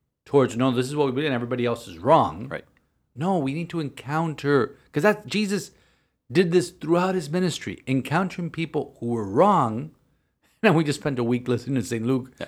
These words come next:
Speaker 1: saying, "Woe to you, Pharisees."
Speaker 2: <laughs>
Speaker 1: But the reason he's saying, "Woe to you, Pharisees," is because these guys were the ones that were in charge of bringing the people closer to
Speaker 2: Right.
Speaker 1: God, and what they were doing was
Speaker 2: Exactly.
Speaker 1: bringing, you know, sending
Speaker 2: Yeah.
Speaker 1: them further away from God.
Speaker 2: But that's, again, that's why I love this story of Emmaus, because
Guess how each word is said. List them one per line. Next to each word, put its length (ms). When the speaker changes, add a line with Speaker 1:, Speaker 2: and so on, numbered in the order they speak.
Speaker 1:
saying, 280
"Woe 180
to 40
you, 140
Pharisees." 760
Speaker 2:
<laughs> 200
Speaker 1:
But 80
the 80
reason 200
he's 120
saying, 180
"Woe 140
to 60
you, 120
Pharisees," 320
is 40
because 280
these 220
guys 640
were 120
the 60
ones 200
that 80
were 100
in 100
charge 340
of 120
bringing 240
the 40
people 220
closer 340
to 60
Speaker 2:
Right. 80
Speaker 1:
God, 360
and 140
what 120
they 60
were 140
doing 200
was 280
Speaker 2:
Exactly. 440
Speaker 1:
bringing, 300
you 60
know, 140
sending 320
Speaker 2:
Yeah. 60
Speaker 1:
them 140
further 340
away 300
from 220
God. 280
Speaker 2:
But 160
that's, 200
again, 300
that's 200
why 120
I 40
love 220
this 160
story 240
of 80
Emmaus, 320
because 360